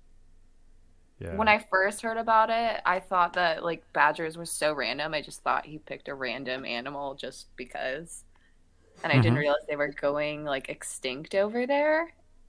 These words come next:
Speaker 2: I guess they were, like, s-, they're slaughtering them. I can't
Speaker 1: Oh,
Speaker 2: remember
Speaker 1: no.
Speaker 2: why, but yeah. So I'm like, Brian May is educating us.
Speaker 1: Oh my gosh.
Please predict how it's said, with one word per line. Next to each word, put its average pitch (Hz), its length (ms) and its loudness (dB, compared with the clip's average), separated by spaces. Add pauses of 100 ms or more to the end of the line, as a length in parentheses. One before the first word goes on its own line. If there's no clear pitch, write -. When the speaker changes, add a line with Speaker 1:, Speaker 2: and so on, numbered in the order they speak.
(120)
Speaker 2:
I 247 80 -4
guess 269 200 -8
they 202 100 -6
were, 196 80 0
like, 185 160 0
s-, - 240 -8
they're 185 180 0
slaughtering 175 680 4
them. 202 440 -2 (560)
I 120 40 0
can't 143 100 6
Speaker 1:
Oh, 135 160 8
Speaker 2:
remember 117 180 6
Speaker 1:
no. 160 120 8
Speaker 2:
why, 165 420 4 (100)
but - 80 -6
yeah. 175 400 4 (1300)
So - 160 2
I'm 208 60 4
like, 190 260 2
Brian 180 340 8
May 196 280 6
is 185 180 -2
educating 156 580 -4
us. - 460 -10 (2000)
Speaker 1:
Oh 117 120 -6
my 104 260 -4
gosh. 95 440 -8